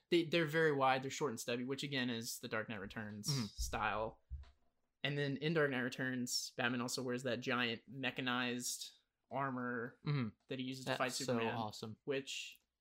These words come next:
Speaker 1: shows up in Batman v Superman,
Speaker 2: Right.
Speaker 1: which is not a good movie. Sorry.
Speaker 2: If you don't like the movie, we're not analyzing the movie.
Speaker 1: Yeah.
Speaker 2: So you can move on.
Speaker 1: That'll be a different episode,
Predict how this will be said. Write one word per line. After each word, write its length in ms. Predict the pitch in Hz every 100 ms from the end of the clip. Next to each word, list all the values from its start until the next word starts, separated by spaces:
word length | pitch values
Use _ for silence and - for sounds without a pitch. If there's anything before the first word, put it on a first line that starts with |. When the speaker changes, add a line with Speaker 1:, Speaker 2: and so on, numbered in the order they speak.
| -
Speaker 1:
shows 260 | - 139
up 80 | 147
in 60 | 156
Batman 280 | 147 147 156
v 60 |
Superman, 540 | 165 143 127 123 127 135 _
Speaker 2:
Right. 300 | 139 113 - _ _
Speaker 1:
which 80 | -
is 100 | 151
not 120 | 117 139
a 20 |
good 140 | 175
movie. 420 | 175 143 135 139 139 _
Sorry. 640 | - 139 135 123 120 123 _ _ _ _
Speaker 2:
If 80 | -
you 60 | 147
don't 100 | 160
like 140 | 160
the 60 | 156
movie, 480 | 147 143 131 123 113
we're 120 | 127
not 200 | 131 131
analyzing 480 | 139 127 127 127 123
the 80 | 117
movie. 400 | 117 110 107 -
Speaker 1:
Yeah. 160 | 113 110
Speaker 2:
So 120 | 120
you 120 | 120
can 120 | 117 135
move 140 | 127
on. 140 | 117
Speaker 1:
That'll 180 | 113 147
be 120 | 147 135
a 20 |
different 380 | 127 127 123 92
episode, 460 | 92 107 98 87